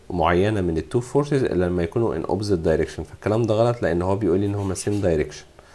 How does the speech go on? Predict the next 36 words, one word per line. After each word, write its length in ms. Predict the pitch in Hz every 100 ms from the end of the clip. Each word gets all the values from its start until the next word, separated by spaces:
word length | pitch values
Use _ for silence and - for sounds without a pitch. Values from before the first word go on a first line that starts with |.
| - - - - - - -
هل 340 | - 131 - 139
equal 240 | 139 117
اف 200 | 117 -
وان 340 | 135 135 127 117
minus 120 | -
اف 180 | - 123
تو 300 | 123 147 -
ولا 280 | 117 135 -
اف 220 | 139 -
وان 300 | 135 127 107
minus 300 | 98 92 92
اف 200 | - -
تو 140 | 120 139
ولا 420 | 131 131 123 -
اف 200 | - 123
تو 260 | 120 117
minus 200 | 104 -
اف 240 | 110 - -
وان، 240 | 92 76
لان 280 | 73 - 87
الماينس 460 | 90 104 131 131 117
ده 280 | 127 135
في 140 | - -
حوار 220 | - 110
الماجنتيود 600 | 120 113 101 95 131 135
لما 200 | 117 98
يكونوا 280 | 90 113 -
opposite 300 | 101 101 92
in 220 | 73 82
direction، 360 | - 73 - 82
فالتشويس 520 | - 90 - 123 123
الصح 380 | - - - -
الوحيد 480 | 92 - 147 151
هو 200 | 131 98
نمبر 300 | 95 92 90
ايه. 140 | -